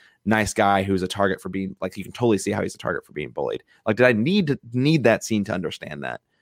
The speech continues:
uh, before you fast forward?" And I think that what I didn't immediately appreciate until later on in the movie is that it just sets the right emotional note for his character over the course of the film, because the next scene, of course, is, I mean, it's a, a little, a little bit more harsh, a little bit, um,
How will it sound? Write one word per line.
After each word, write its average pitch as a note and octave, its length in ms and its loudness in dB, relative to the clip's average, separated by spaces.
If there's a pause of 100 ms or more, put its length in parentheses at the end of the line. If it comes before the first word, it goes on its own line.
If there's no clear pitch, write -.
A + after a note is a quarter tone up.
(140)
uh, F#2+ 160 2
before F#2 520 2 (260)
you G2+ 120 0
fast F#2+ 260 4
forward?" G2+ 200 4
And G2+ 40 2
I A#2+ 40 6
think F3 240 0
that D#3+ 240 4 (640)
what D3+ 280 8
I C#3+ 60 8
didn't D3+ 200 0
immediately C3 540 2
appreciate A2+ 460 -2
until F#2+ 200 -4
later G2+ 160 0
on G2 60 0
in F#2+ 100 -2
the - 0 -
movie G#2+ 160 2
is F#2+ 60 -4
that A2 180 -4
it - 60 -8
just F#3+ 200 -4
sets A3 200 -6
the F#3+ 100 2
right F3 160 2
emotional G#2 840 2 (260)
note G2+ 360 2 (100)
for G2+ 160 0
his F#2+ 160 0
character F#2+ 520 0 (320)
over A2 200 4
the G#2 80 0
course A2 280 2
of G2+ 60 -6
the F#2+ 60 0
film, G2+ 240 0
because G2+ 320 0 (160)
the A#2+ 80 4
next C3+ 260 4
scene, A2+ 160 2
of G2+ 80 -2
course, G2+ 300 2
is, G2+ 160 -6
I - 20 -4
mean, G#2+ 140 -2
it's G2 100 -10
a, F2+ 60 -10 (100)
a - 80 -4
little, B2 240 -2
a G#2+ 80 0
little G3 160 2
bit A3+ 140 2
more D3+ 140 6
harsh, - 500 0 (340)
a A#2+ 60 0
little C3+ 160 6
bit, B2+ 260 6
um, G2+ 560 -2